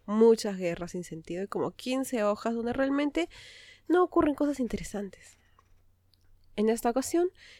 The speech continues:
tenemos a Zeus, quien para sazonar un poco las cosas decide enviar a Eris al campamento de los griegos. Eris la llaman Discordia también,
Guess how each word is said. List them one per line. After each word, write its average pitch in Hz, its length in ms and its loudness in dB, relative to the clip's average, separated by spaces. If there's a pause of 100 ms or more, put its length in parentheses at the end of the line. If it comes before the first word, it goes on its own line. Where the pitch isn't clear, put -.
tenemos 415 380 4
a 233 40 -10
Zeus, - 680 -6
quien 208 180 -2
para 180 220 -4
sazonar 202 440 -2
un 214 120 -2
poco 202 220 -2
las - 140 -2
cosas 226 460 -2
decide 185 240 -4
enviar 180 340 -8
a 170 120 -10 (280)
Eris 277 500 0
al 220 180 -4
campamento 196 680 -10
de 190 120 -8
los 165 180 -12
griegos. - 500 -20 (1040)
Eris 220 540 -4 (160)
la 180 100 -10
llaman 170 300 -6
Discordia 190 580 -6
también, 208 500 -6